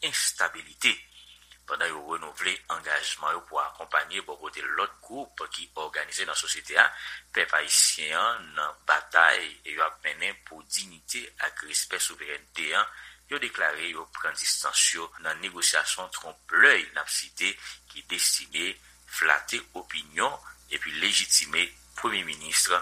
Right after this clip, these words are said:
Ariel Henry. Pati sa yo ki siyen dokiman sa, se O P L, Petite Desalines,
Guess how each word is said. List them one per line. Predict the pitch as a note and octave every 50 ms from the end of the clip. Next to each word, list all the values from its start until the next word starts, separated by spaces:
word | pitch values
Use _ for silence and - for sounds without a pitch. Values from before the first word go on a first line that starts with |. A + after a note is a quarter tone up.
| - - - - - D#2
Ariel | D#2 D#2 E2+ E2+ D#2
Henry. | D2+ C#2+ D2 E2+ E2 - - - - - - - -
Pati | - D#2+ - - - - -
sa | - - F2 F2
yo | G2 -
ki | - - -
siyen | - - E2+ F2 A2 A#2 -
dokiman | F2+ - G2 F2 D#2 D2+ -
sa, | - E2 F2 G#2+ - - - - - - -
se | - - D#2+ D#2 - -
O | C#3+
P | - - - D#3 D2
L, | D#2 F2+ G2 - - - - - - -
Petite | A#2 A2+ - - F2 -
Desalines, | - E2+ - - D2+ C#2+ D2 E2 F2 F2+ -